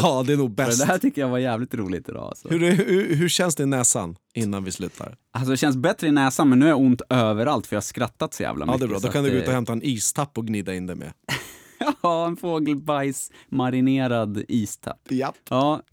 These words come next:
Speaker 2: nej, men fan, eh, tusen tack för samtalet, Thomas, och tack till dig som lyssnar. Skitkul, verkligen.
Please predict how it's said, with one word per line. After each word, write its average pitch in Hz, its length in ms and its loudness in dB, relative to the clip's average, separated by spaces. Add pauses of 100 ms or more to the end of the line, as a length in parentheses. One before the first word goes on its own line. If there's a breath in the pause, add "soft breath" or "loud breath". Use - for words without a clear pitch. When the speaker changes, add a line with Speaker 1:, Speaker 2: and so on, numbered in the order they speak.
Speaker 2:
nej, 156 160 2
men 185 140 4
fan, 190 280 0
eh, 180 260 2
tusen 208 340 -2
tack 202 240 -4
för 151 480 0
samtalet, 147 720 -2
Thomas, 156 540 2
och - 340 -4 (140)
tack - 420 -6
till 123 240 -2
dig 120 140 0
som 113 180 -2
lyssnar. 120 520 -4 (200)
Skitkul, 135 540 -2
verkligen. 120 460 -4